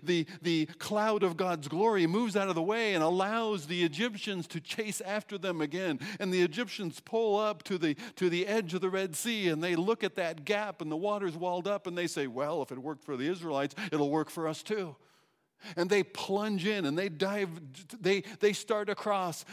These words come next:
and they're going across that land. And all of a sudden, when the army is out in the middle of the passageway, the waters fall in on either side. And the army of Pharaoh is wiped out because they didn't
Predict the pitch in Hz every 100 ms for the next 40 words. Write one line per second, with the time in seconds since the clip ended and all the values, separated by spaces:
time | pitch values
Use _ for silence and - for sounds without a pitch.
0 | 208 160 160 135 180 196 196 196 202 190
1 | 202 190 - 185 170 175 190 180 143 147
2 | 175 180 - 202 175 156 147 143 156 180
3 | 185 170 143 170 170 156 143 151 175 185
4 | 175 139 135 151 156 147 123 131 117 -
5 | 190 135 127 143 143 127 - 151 123 120
6 | 127 117 107 104 - _ _ _ _ 127
7 | 117 120 107 101 - 98 92 104 101 -
8 | _ _ _ _ _ _ - 104 107 110
9 | 135 151 139 117 - 127 127 101 87 90
10 | - 113 104 92 98 - 90 - 101 -
11 | - _ _ _ _ _ _ _ _ -
12 | 139 147 214 214 180 123 -